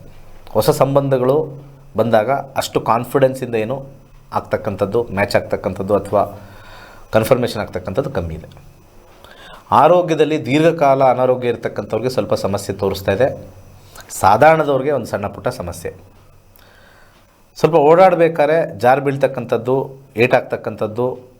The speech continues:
ಅಥವಾ ಆಕ್ಸಿಡೆಂಟ್ ಆಗ್ತಕ್ಕಂಥ ಸ್ವಲ್ಪ ಕಾಂಬಿನೇಷನಿಂದ ಸ್ವಲ್ಪ ದೂರ ಇರಬೇಕು. ತ್ರಯಂಬಕ ಮಂತ್ರ ಹೇಳ್ಕೊಳ್ಳಿ, ಖಂಡಿತ ಒಳ್ಳೆಯದಾಗುತ್ತೆ. ಇಷ್ಟು ವಿಚಾರ ಮಿಥುನ ಲಗ್ನದ್ದು. ನೆಕ್ಸ್ಟು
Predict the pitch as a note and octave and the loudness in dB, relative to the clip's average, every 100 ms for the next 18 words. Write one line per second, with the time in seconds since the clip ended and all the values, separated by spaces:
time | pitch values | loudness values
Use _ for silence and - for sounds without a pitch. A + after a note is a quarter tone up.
0 | _ - A2 G#2 F2+ E2 - - G#2+ G#2+ | _ -8 -2 2 2 -2 -10 -4 -2 0
1 | D3 C3 B2 A2+ - G#2 G#2 G#2+ - G3+ | 0 0 2 -2 -2 -10 -8 -4 -2 -2
2 | - - A2 G#2+ G2+ - F#2+ C3 C3+ A2+ | -2 -2 -2 -2 -6 -8 -6 -4 -4 -4
3 | G2+ F#2 F2 D#2+ - - - - - - | -2 0 -2 -4 -10 -18 -20 -20 -20 -20
4 | - - _ - - - - B2 C#3+ C3+ | -20 -20 _ -20 -20 -8 2 2 4 0
5 | B2+ A2 G#2+ G2 F#2+ B2+ E3 - F#3+ G2+ | -2 -4 -6 -6 -6 -6 -6 -8 -4 -4
6 | E2 E2 D#3+ - - B2 - D#3 A2 - | -4 -8 -12 -18 -12 -8 0 2 2 -4
7 | - _ _ G2+ - G2 D3 - - - | -18 _ _ -10 -6 -4 -6 -12 -20 -12
8 | A2 A#2 B2+ F#2 F2+ D2+ - - _ _ | -4 0 0 -2 -8 -12 -16 -20 _ _
9 | _ _ _ - _ _ _ _ _ _ | _ _ _ -20 _ _ _ _ _ _
10 | - _ _ _ _ - A#2 G#2+ - F#2+ | -20 _ _ _ _ -8 -6 -4 0 0
11 | D#2+ | -2